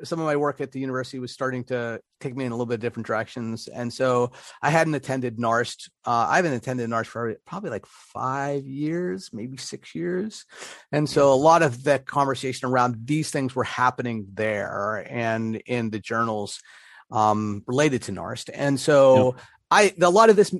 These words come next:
Speaker 1: like, is, is stuff I'm, I'm really not that familiar with. And so these articles really helped me catch up a bit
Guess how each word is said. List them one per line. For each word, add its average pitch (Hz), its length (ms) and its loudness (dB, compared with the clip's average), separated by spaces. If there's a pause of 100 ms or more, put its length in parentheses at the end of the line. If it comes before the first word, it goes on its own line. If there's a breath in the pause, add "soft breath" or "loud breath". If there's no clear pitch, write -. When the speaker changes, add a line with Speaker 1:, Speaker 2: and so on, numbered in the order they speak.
(140)
Speaker 1:
like, 175 340 2
is, 160 320 -2
is 160 100 -8
stuff - 220 0
I'm, 156 300 0
I'm 151 240 -2
really 175 180 4
not 156 460 -4
that 151 280 0
familiar 151 460 0
with. 113 300 -6
And 127 120 -6
so 135 140 -4
these 135 200 -4
articles 147 500 -2
really 139 200 -2
helped 131 240 -2
me 131 160 -8
catch 123 340 -4
up 156 140 -6
a 160 60 -4
bit 113 320 -4